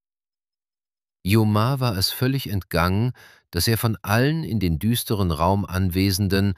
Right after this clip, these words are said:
zum unbestritten interessantesten Lebewesen des Universums gekürt worden war. "Bring mir ein Bier und etwas zu essen. Ich setze mich da an den Tisch." Mit schlangenhafter Schnelligkeit schnappte sich der Wirt die Münze.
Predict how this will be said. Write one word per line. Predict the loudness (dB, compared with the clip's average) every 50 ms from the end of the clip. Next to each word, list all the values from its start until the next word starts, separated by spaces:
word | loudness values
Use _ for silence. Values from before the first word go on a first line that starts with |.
| -8 -18 -20 _ _
zum | 0 2 2 2 0
unbestritten | 0 -2 0 0 0 -2 -4 -6 -6 -6 -4 -4 -4 -2 -2 -4 -4
interessantesten | -2 -4 -4 -2 0 -2 0 0 0 0 0 0 0 -2 -4 -6 -6 -4 -2 -2
Lebewesen | 0 2 2 2 2 2 0 0 0 0 0 0 0 -2 -2
des | -2 -4 -4
Universums | -2 0 0 0 2 2 2 2 0 -2 -6 -8 -8 -8 -8
gekürt | -8 -10 -6 -4 -4 -4 -4 -4
worden | -6 -6 -6 -6 -4 -4
war. | -2 -4 -4 -6 -10 _ _ _ _ _ _ _ _ _ _ _ _ _ _ _ _ _ _ _ _ _ _ _ _ _
"Bring | 0 2 2 4 4
mir | 4 4 4
ein | 4 2 2
Bier | 2 2 4 4 4 2 0 -4 _ _ _ _ _ _ _ _ _
und | 0 2 2 2 2
etwas | 0 -4 -2 0 0 0 0 0
zu | -2 0
essen. | 2 2 0 2 0 -2 -4 -4 -8 _ _ _ _ _ _ _ _ _ _
Ich | -2 -2 0 0 2
setze | 2 2 2 2 2 2
mich | 2 2 2 2
da | 2 2 4 4
an | 2 2
den | 2 0 0 0
Tisch." | 0 0 0 0 -2 -6 -10 _ _ _ _ _ _ _ _ _ _ _ _ _ _ _ _ _ _ _ _ _ -20 -20 -20 -20 _
Mit | -8 -6 -6 -4
schlangenhafter | -4 -4 0 0 0 2 2 2 0 0 0 -2 -2 -6 -8
Schnelligkeit | -4 -2 -2 0 0 0 -2 -6 -2 0 0 0 0 -2 -6 _
schnappte | -10 -6 -4 0 0 0 0 -2 -4 -4
sich | -4 -2 -4 -4
der | -4 -4 -4 -2
Wirt | -2 -4 -2 -2
die | -4 -2
Münze. | -2 -2 -2 -2 -4 -6 -6 -6 -10 -12